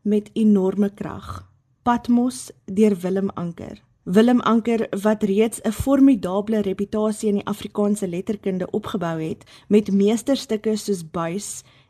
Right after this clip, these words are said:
en Skepsel, slaan met hierdie werk 'n ietwat ander, hoogs gekonsentreerde rigting in. Waar sy vorige werke dikwels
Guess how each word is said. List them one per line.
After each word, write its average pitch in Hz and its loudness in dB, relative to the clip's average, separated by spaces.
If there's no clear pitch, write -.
en 196 2
Skepsel, 247 -4
slaan 285 6
met 302 4
hierdie 214 0
werk 190 -6
'n 208 -4
ietwat 302 -2
ander, 202 0
hoogs 190 0
gekonsentreerde 208 2
rigting 180 -6
in. - -10
Waar 269 8
sy 277 4
vorige 294 2
werke 190 -2
dikwels 220 -4